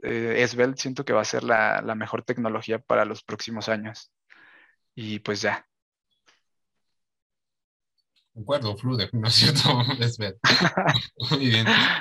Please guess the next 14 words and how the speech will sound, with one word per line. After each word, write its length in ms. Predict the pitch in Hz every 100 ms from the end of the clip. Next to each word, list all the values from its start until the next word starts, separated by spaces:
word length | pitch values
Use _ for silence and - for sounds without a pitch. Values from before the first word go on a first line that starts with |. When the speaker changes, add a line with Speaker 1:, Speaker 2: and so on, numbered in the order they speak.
| 233 120 - -
Speaker 2:
Sí, 460 | - - 127 131 127
no, 260 | 127 127
son, 260 | 123 139 127
bueno, 200 | 131 135
es 80 | 139
un 120 | 131
mundo 220 | 131 127
ahorita 320 | 107 104 104
en 120 | 101
estos 260 | 98 - 98
momentos, 420 | 95 95 95 -
sí. 220 | 110 98 _ - _ - -
Algo 320 | 127 131 117
que 400 | 113 98 95 -